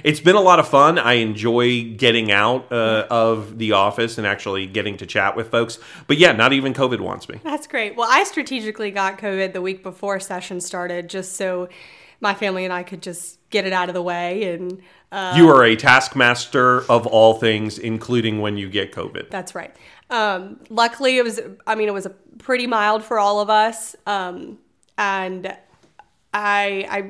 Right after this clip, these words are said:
Speaker 2: would love to just have a quick discussion about, like, the lack of risk assessment behind, uh, the way that we're treating kids in covid. I mean, my s-, when my son had covid,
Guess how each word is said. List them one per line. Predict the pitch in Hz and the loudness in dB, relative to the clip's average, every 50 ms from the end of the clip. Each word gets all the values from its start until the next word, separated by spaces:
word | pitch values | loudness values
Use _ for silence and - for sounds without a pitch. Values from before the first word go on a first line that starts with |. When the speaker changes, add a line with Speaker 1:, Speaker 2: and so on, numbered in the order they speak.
| 226 | -6
Speaker 2:
would | - 226 226 226 | -4 -2 -2 -2
love | 214 220 285 392 - | 2 2 2 4 4
to | 508 480 | 2 0
just | 370 311 - | 0 0 -4
have | 294 233 | -4 -4
a | 214 | -4
quick | - - 240 240 - | -6 -8 -10 -10 -10
discussion | 214 - - 214 208 - 226 208 | -12 -10 -8 -8 -8 -6 -6 -6
about, | 190 196 190 190 185 185 185 190 185 - _ _ _ _ _ _ _ _ _ _ _ _ _ _ 208 190 190 214 _ _ _ 208 | -4 -2 0 0 0 0 -2 -4 -8 -12 _ _ _ _ _ _ _ _ _ _ _ _ _ _ -20 -20 -20 -20 _ _ _ -6
like, | 214 196 185 - _ _ _ _ _ _ | -6 -6 -6 -10 _ _ _ _ _ _
the | - 208 | -4 -4
lack | 208 202 190 190 196 202 208 220 240 311 - - | -4 -4 -6 -8 -6 -2 0 2 2 2 2 0
of | 247 190 180 180 | -2 -4 -4 -4
risk | 190 190 208 226 - - - - - | -2 -2 -2 -2 -4 -10 -10 -10 -8
assessment | 240 233 240 - 254 247 247 - - 262 254 247 233 - - | -8 -6 -4 -4 -4 -4 -4 -6 -6 -6 -6 -6 -6 -8 -6
behind, | 208 240 196 190 208 208 202 196 196 196 190 190 190 190 190 190 - - - - _ _ _ _ _ _ | -6 -6 -6 -4 -4 -2 -2 -2 -2 -2 -4 -4 -4 -6 -8 -10 -16 -20 -20 -20 _ _ _ _ _ _
uh, | - - 202 196 190 190 185 196 - - - | -4 -4 -2 -2 -2 -4 -6 -8 -10 -14 -12
the | - 202 208 | -8 -6 -6
way | 196 190 214 214 214 214 | -6 -4 -2 -2 0 0
that | 214 220 220 220 | -2 -4 -6 -6
we're | 202 190 | -8 -10
treating | 190 - - - - 220 208 202 202 190 185 180 185 - - - _ _ _ _ | -8 -10 -12 -10 -8 -8 -6 -4 -4 -6 -6 -6 -8 -12 -12 -16 _ _ _ _
kids | - - - - 185 180 202 247 269 277 285 - - - | -20 -16 -12 -10 -8 -8 -8 -8 -8 -10 -10 -12 -12 -10
in | - 294 302 311 | -6 -4 -4 -4
covid. | 302 302 330 339 330 339 349 349 349 349 311 - | -4 -4 -4 -4 -4 -4 -4 -4 -4 -4 -6 -8
I | - 214 | -8 -6
mean, | 220 220 208 202 | -4 -4 -4 -4
my | 202 196 202 214 | -2 -4 -4 -4
s-, | 240 233 - - - - 208 196 _ _ | -6 -10 -14 -20 -20 -20 -20 -20 _ _
when | 208 208 214 208 | -6 -4 -4 -2
my | 202 202 | -2 -4
son | 196 - - 247 262 | -4 -4 -4 -4 -2
had | 269 269 254 | -4 -6 -6
covid, | 262 277 254 247 254 247 233 220 | -4 -4 -2 -2 -2 -4 -4 -6